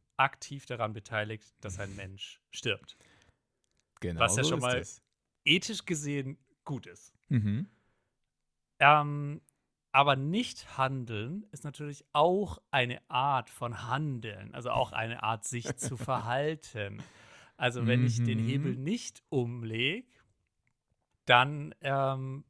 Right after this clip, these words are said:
Speaker 1: mache ich mich eventuell trotzdem verantwortlich am Tod von fünf Menschen.
Speaker 2: Mhm.
Speaker 1: Also und es gibt, genau, es gibt auch verschiedene Denkrichtungen, philosophische natürlich.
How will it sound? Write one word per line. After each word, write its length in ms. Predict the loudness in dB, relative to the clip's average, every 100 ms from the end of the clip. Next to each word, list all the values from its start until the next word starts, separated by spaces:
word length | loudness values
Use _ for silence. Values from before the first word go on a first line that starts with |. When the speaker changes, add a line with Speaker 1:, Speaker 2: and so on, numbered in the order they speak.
| -4
Speaker 1:
mache 280 | -2 -2
ich 140 | -6 -8
mich 260 | -8 -8
eventuell 460 | -8 -6 -6 -8 -12
trotzdem 580 | -8 -6 -4 -6 -8 -10
verantwortlich 1040 | -10 -8 -8 -10 -12 -12 -10 -10 -10 -16 _ _ _ _
am 320 | -4 -4 -6
Tod 480 | -10 -8 -6 -6 -10 _
von 360 | -8 -6 -6
fünf 600 | -12 -10 -6 -6 -10 -16 _ _ _
Menschen. 500 | -4 -4 -4 -10 -20 _ _ _ _ _
Speaker 2:
Mhm. 480 | -4 -2 -4 -4 -6 _ _ _
Speaker 1:
Also 240 | 0 0 -2
und 120 | -8
es 120 | -6
gibt, 280 | -6 -6 -10 _
genau, 240 | -2 -2 -2
es 120 | -6
gibt 180 | -10 -8
auch 120 | -12
verschiedene 420 | -8 -8 -4 -4
Denkrichtungen, 840 | 0 0 0 -2 -6 -8 -8 -8 -10
philosophische 640 | -10 -10 -8 -10 -10 -10
natürlich. 500 | -10 -8 -8 -8 -10